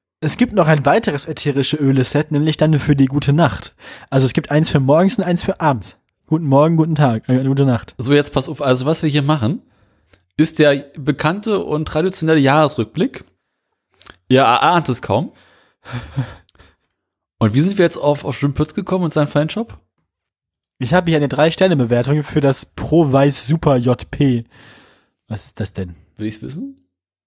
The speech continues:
Speaker 1: Ah, trotz Zugabe von Pro Weiß habe ich den Eindruck, dass die weiße, weiße Wäsche mit der Zeit nicht mehr ganz so strahlend ist. Eingetragen am elften elften zweitausenddreizehn von Elke. Es handelt sich um kiloweise Bleichmittel, <laughs> das Jean Pütz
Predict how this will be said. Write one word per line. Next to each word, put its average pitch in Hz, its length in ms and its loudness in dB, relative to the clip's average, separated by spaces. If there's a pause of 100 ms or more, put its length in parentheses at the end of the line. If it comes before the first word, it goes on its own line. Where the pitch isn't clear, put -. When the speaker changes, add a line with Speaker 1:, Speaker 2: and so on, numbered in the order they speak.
(220)
Speaker 1:
Ah, 143 320 2 (340)
trotz - 340 -2
Zugabe 156 400 2
von 143 200 0
Pro 156 300 -2
Weiß 143 300 2
habe 139 140 0
ich 139 80 -4
den 143 120 -6
Eindruck, 143 400 2
dass 131 140 0
die 135 160 0
weiße, 135 320 2
weiße 131 300 0
Wäsche 135 220 0
mit 131 120 0
der 127 120 0
Zeit - 320 0
nicht 135 160 -6
mehr 127 100 2
ganz 127 160 0
so 139 100 2
strahlend 127 400 2
ist. 104 100 -4
Eingetragen 147 640 -2
am 127 100 -4
elften 139 360 -4
elften 143 300 0
zweitausenddreizehn 139 760 0
von 147 180 0
Elke. 135 400 -2 (840)
Es - 140 -4
handelt 170 220 2
sich 160 220 -2
um 147 140 -6 (200)
kiloweise 165 600 2
Bleichmittel, 160 800 4
<laughs> - 60 -16
das - 260 -6
Jean 151 440 0
Pütz - 520 -4